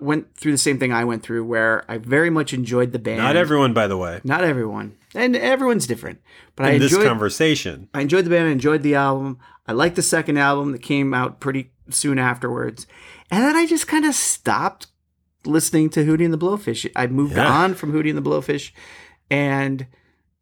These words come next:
Speaker 1: they were, you know, classified in other groups of bands that, that I liked and enjoyed at the time. Presidents of the United States of America,
Speaker 2: Ugh.
Speaker 1: for one.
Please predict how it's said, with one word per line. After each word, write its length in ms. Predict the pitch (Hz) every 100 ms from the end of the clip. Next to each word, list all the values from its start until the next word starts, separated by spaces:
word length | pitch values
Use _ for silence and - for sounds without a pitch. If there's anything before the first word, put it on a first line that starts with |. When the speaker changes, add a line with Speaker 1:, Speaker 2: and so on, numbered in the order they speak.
| _ _ -
Speaker 1:
they 220 | 135 165
were, 460 | 175 175 175 170 170
you 120 | 165
know, 380 | 190 175 170 175 _ _ _ _ _ _ _ -
classified 600 | 196 208 - 165 185 175
in 120 | 165
other 180 | 156 170
groups 340 | 147 165 170
of 100 | 151
bands 440 | 131 147 147 143 127
that, 320 | 135 131 -
that 220 | 135 127 -
I 100 | 131
liked 400 | 135 165 175 180
and 100 | 156
enjoyed 320 | 135 156 147
at 60 |
the 80 | 139
time. 520 | 127 - 147 147 147 143 _ _ _ _ _ -
Presidents 560 | - 156 147 156 143
of 80 | 147
the 80 | 143
United 260 | 143 143
States 460 | 127 - 147 151 - -
of 80 | 139
America, 380 | 139 139 139 143
Speaker 2:
Ugh. 200 | 143 156 -
Speaker 1:
for 240 | - 175 180
one. 500 | - 180 156 175